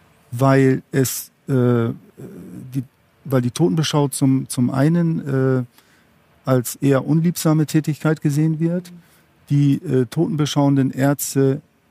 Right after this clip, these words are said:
ähm, sehr heterogen ausgebildet sind, aus vielen unterschiedlichen Fachrichtungen kommen. Äh, und wir machen die Erfahrung, dass die Totenbeschau,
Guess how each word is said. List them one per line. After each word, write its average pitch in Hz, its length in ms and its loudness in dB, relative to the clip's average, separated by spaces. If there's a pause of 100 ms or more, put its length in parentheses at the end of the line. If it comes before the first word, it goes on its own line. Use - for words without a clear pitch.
(880)
ähm, 123 680 0
sehr 131 200 0
heterogen 131 600 0
ausgebildet 151 680 0
sind, 180 340 -2 (220)
aus 139 240 0
vielen 170 320 2 (100)
unterschiedlichen 147 480 -2
Fachrichtungen 165 640 -2
kommen. 185 320 -2 (800)
Äh, 147 40 -2
und 147 600 2
wir 170 340 2
machen 160 320 2
die 156 80 0
Erfahrung, 151 500 0
dass 143 220 0
die 139 120 0 (140)
Totenbeschau, 143 920 0